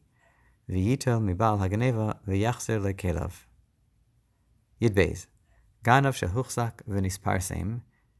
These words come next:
שנכנס לסך בית חברו, ועדים מעידים שיצא,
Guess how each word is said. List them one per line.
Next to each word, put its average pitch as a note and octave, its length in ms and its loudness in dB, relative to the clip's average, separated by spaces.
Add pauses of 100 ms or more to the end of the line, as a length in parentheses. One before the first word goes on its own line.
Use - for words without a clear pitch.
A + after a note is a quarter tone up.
(140)
שנכנס A2 800 0
לסך G#2 380 -2
בית G#2+ 220 0
חברו, F#2+ 600 2 (920)
ועדים A#2 640 2
מעידים G#2+ 420 0
שיצא, G2+ 640 0